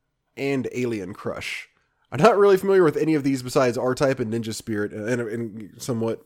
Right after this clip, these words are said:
Ys. Um, Alien Crush, they, they kinda, like, showed some gameplay. Alien Crush is like a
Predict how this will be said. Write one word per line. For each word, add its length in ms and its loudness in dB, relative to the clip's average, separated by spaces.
Ys. 260 -8
Um, 440 2
Alien 340 8
Crush, 300 6
they, 160 6
they 180 0
kinda, 220 2
like, 160 0
showed 180 -2
some 120 -8
gameplay. 320 0
Alien 320 6
Crush 200 2
is 140 0
like 160 0
a 280 -2